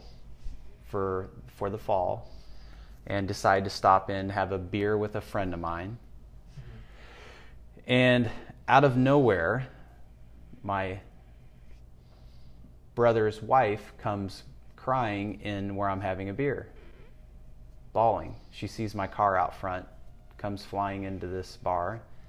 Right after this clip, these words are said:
Speaker 1: yelling that they're telling me that M-, Mitch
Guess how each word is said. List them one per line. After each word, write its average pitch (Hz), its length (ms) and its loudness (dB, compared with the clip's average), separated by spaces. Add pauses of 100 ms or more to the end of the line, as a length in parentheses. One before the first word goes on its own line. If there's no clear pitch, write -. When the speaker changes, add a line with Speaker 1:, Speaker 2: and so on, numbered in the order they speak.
(1400)
Speaker 1:
yelling 107 680 2
that 92 480 0 (1600)
they're 107 280 0
telling 127 380 2
me 107 160 0
that 95 400 -2
M-, 98 100 -8 (140)
Mitch 110 500 -2